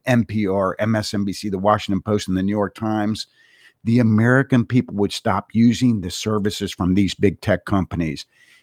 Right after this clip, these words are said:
These owners would be hated, and they would be viewed as more focused on politics,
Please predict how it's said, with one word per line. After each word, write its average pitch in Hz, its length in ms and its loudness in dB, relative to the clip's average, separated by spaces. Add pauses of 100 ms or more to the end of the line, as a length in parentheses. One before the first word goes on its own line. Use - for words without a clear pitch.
(140)
These 143 280 2 (140)
owners 139 500 4
would 101 160 -2
be 98 120 -2
hated, 139 600 6 (260)
and 107 160 0
they 123 100 6
would 127 200 2
be 117 160 0
viewed 127 480 2
as 98 220 -2
more 117 360 2
focused 143 480 2
on 98 160 2
politics, 123 720 -2